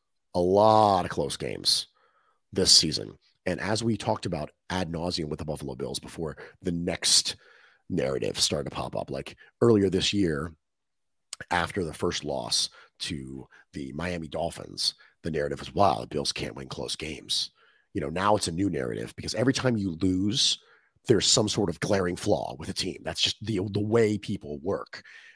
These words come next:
And so for me, the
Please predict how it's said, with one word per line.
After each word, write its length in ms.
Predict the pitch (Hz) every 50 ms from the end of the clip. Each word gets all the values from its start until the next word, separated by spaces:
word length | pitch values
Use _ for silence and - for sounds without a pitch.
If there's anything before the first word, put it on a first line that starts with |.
| -
And 120 | - 92 82
so 380 | - - - 101 92 85 82 - - _ _ _ _ _ - - -
for 240 | - - - 98
me, 460 | 87 95 123 151 135 95 90 80 76 92 - _ _ _ _ _ _ _ _ _ _ _ _ _ _ _ _ _ _ _ _ _ - _ _ _ _ _ _ _ _ _ _ _ -
the 340 | 98 110 107 98 87 -